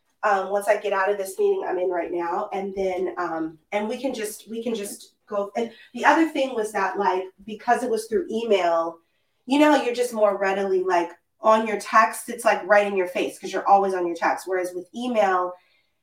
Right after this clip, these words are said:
it was like, it, I don't know, somehow it, it wasn't on my radar all of a sudden. And I was like, "Oh, shoot, I forgot about that email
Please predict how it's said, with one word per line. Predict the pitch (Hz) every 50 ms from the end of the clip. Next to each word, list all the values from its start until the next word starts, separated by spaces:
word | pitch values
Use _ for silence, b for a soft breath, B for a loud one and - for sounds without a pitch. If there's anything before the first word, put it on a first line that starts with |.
| _ _ _
it | 208 220 214
was | 160 202 202 202
like, | 196 190 185 180 - - - -
it, | 180 160 - - -
I | - - 220 247
don't | 269 269 269
know, | 277 262 254 208 196 190
somehow | - - - 247 240 220 226 220 208
it, | 202 - - - - -
it | 214 220 208 - 196
wasn't | 214 240 240 233 233 220
on | 214 208
my | 190 185
radar | 185 196 196 196 190 185 180 - 165 -
all | 175 175
of | 175
a | 180
sudden. | - - 170 160 160 156
And | 156
I | 160 165
was | 165 -
like, | 208 202 -
"Oh, | 262 269 254
shoot, | - - - 320 330 294
I | 233 208 -
forgot | 240 247 - 320 320 320
about | 320 294 285 -
that | 277 277 285
email | 302 311 311 302 285 269 269